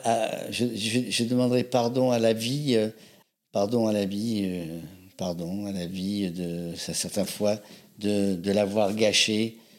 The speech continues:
euh, d'avoir trop dormi, euh, d'avoir été trop inquiet, de pas avoir regardé les, ce qu'il fallait regarder. Voilà, c'est ça. De, c'est, malheureusement, c'est le,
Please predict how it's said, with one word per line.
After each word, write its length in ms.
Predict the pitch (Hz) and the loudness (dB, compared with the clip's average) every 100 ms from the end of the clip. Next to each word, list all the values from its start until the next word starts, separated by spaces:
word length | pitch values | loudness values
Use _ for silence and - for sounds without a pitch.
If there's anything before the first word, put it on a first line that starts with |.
| _ - | _ -4
euh, 240 | 95 98 | 0 2
d'avoir 340 | 95 98 98 - | 2 2 0 -2
trop 200 | - 95 | -2 0
dormi, 720 | 98 98 101 98 107 110 104 | 2 2 2 2 2 0 0
euh, 260 | 92 90 87 92 _ | -2 -6 -8 -14 _
d'avoir 340 | 85 87 87 92 | -4 -2 0 0
été 220 | 90 92 | 0 -6
trop 600 | - - 95 90 87 87 - _ _ | -6 -2 -2 -2 -4 -8 -12 _ _
inquiet, 440 | 107 101 - 107 104 | -4 -2 -2 0 0
de 120 | 98 | -2
pas 140 | - | -2
avoir 240 | 95 95 87 | 0 0 0
regardé 460 | 95 92 90 98 | 0 0 0 0
les, 320 | 87 90 85 - _ _ | 0 -2 -4 -8 _ _
ce 140 | - | -14
qu'il 100 | - | -4
fallait 200 | - 95 | 2 4
regarder. 480 | 92 95 98 92 92 | 4 2 2 2 0
Voilà, 260 | 90 82 82 | 0 -2 -4
c'est 160 | - | -6
ça. 260 | - 85 87 | -8 -8 -8
De, 200 | 87 80 - _ _ _ | -10 -12 -14 _ _ _
c'est, 480 | - - - - - | -4 0 2 2 2
malheureusement, 540 | 95 107 104 107 123 123 | 2 2 2 4 2 2
c'est 200 | - 107 | 2 2
le, 340 | 107 104 101 | 4 2 0